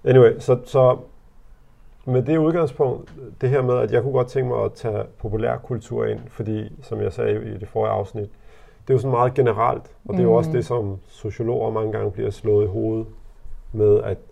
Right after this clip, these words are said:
Speaker 2: Ja.
Speaker 1: okay, det lyder meget, øh, fint, at, fint nok, altså folk, det, mange folk bliver skilt, og
Speaker 2: Mm.
Speaker 1: vi kan se det her tendens på den ene eller den anden måde, og rene forhold, eller ikke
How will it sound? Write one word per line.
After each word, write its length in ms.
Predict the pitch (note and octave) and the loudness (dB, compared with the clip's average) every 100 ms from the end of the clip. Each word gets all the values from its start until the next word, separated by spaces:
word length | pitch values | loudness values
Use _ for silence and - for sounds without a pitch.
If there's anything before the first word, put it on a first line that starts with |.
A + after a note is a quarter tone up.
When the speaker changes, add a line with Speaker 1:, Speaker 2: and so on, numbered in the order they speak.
| - - F#3 | -20 -14 -10
Speaker 2:
Ja. 160 | G3 A3 | -10 -4
Speaker 1:
okay, 180 | A2 A#2 | -2 2
det 160 | G2+ A#2 | 2 2
lyder 200 | B2 A2+ | 4 4
meget, 500 | G#2 G#2 G#2 G2+ G2+ | 4 4 2 0 -4
øh, 40 | - - - - - | -10 -14 -16 -18 -18
fint, 360 | - A2 G#2+ - - | -12 -10 -10 -14 -14
at, 100 | - - - - - | -14 -16 -20 -20 -16
fint 200 | - A2 | -10 -6
nok, 240 | G2 G2 - | -4 -6 -10
altså 180 | G#2 | -14
folk, 340 | A2 - G#2+ G#2 - - - - | -8 -2 -2 -2 -12 -18 -18 -14
det, 160 | - G#2 | -14 -8
mange 240 | G#2 G2+ | -4 -4
folk 220 | G2+ G#2+ | -4 -8
bliver 140 | G#2 G2+ | -8 -12
skilt, 460 | - G#2+ G#2 G2+ G#2+ | -10 -6 -6 -6 -10
og 200 | G2 F#2+ - - | -10 -10 -16 -12
Speaker 2:
Mm. 200 | F#3+ F3 | -6 -4
Speaker 1:
vi 80 | C3 | -4
kan 140 | - | -6
se 280 | G#2 A2 G2+ - | -4 -2 -2 -2
det 100 | A2 | -6
her 340 | G#2 G#2 G2+ G2 - - - - - - | -4 -4 -6 -8 -14 -20 -20 -20 -20 -20
tendens 540 | - G#2 G2 G2 G#2 - - | -10 -6 -2 -2 -2 -12 -12
på 80 | |
den 100 | G2 | -6
ene 220 | G2+ G#2 A2 | -6 -6 -6
eller 160 | G2 | -6
den 100 | F#2+ | -4
anden 220 | G2+ G#2 | -4 -4
måde, 300 | G#2 G2 G2 | -2 -2 -2
og 120 | F#2+ F2+ F2 - - - - F2+ | -4 -6 -14 -20 -20 -20 -10 -4
rene 320 | F#2 G2 G#2 | 0 0 -2
forhold, 560 | - G2 F#2+ G2 G2+ | -2 -4 -4 -4 -6
eller 200 | F#2+ G2+ - | -6 -10 -10
ikke 400 | G2 F#2 G#2+ | -10 -8 -8